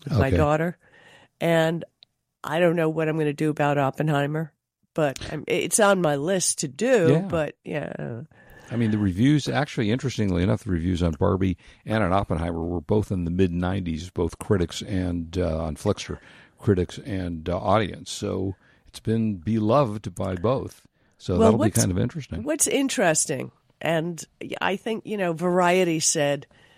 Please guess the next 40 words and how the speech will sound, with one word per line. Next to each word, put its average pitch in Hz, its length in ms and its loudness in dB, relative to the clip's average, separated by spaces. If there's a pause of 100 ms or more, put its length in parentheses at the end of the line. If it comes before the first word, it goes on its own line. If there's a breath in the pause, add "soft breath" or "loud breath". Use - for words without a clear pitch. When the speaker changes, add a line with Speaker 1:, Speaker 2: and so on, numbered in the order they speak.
(360 soft breath)
Speaker 1:
uh, 143 340 2
the 147 120 -4
marketing 208 520 2
campaign 190 480 0
of 165 120 2
the 156 100 0
year, 147 520 0 (460 soft breath)
but 175 140 2
I 247 120 4
think 311 200 -4
it - 20 -6
was 269 140 2
the 175 80 -2
marketing 175 500 -2
campaign 160 520 -2
of 135 100 -6
the, - 160 -10 (340)
the 165 100 -4
century, 170 760 0 (160)
really. 143 440 0 (240 loud breath)
Speaker 2:
You're 123 280 -6
talking 110 100 4
about 151 140 2
Speaker 1:
Uh, 151 60 2
Speaker 2:
Barbie 80 320 -2
now, 78 160 -12
right? 80 100 -10
Speaker 1:
Barbie. 160 580 0
Yeah, 214 260 4
Speaker 2:
Yeah. 131 40 2
Speaker 1:
Barbie 208 480 2
was 170 280 -2 (200)
everywhere. 135 560 -4 (320)
And - 100 2
Speaker 2:
Yeah, 117 120 6
it 87 40 4
Speaker 1:
still 175 160 6
Speaker 2:
really 127 160 4
Speaker 1:
is. 76 60 -2
Speaker 2:
was. 85 440 -2